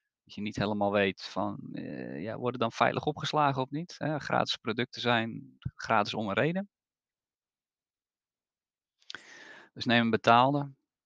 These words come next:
en neem dan ook een betaalde bij een partij die vertrouwd is. Kijk, wachtwoordmanagers zoals LastPass bijvoorbeeld, die kun je ook v-, beveiligen met tweestapsverificatie.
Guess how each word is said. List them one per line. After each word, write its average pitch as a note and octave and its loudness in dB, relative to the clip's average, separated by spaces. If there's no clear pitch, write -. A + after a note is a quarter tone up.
en A2 -8
neem G#2+ 6
dan G#2+ 4
ook G#2+ 2
een G#2+ -2
betaalde G2+ 8
bij G2 8
een F#2+ -4
partij F#2+ 4
die F#2 -6
vertrouwd F#2+ 2
is. - -8
Kijk, F#2+ -8
wachtwoordmanagers G2+ 4
zoals F2+ 0
LastPass G2+ 6
bijvoorbeeld, F#2+ -2
die F#2 -20
kun F2+ -2
je F2 2
ook - -8
v-, - -6
beveiligen F#2+ 2
met F2 -8
tweestapsverificatie. G2 0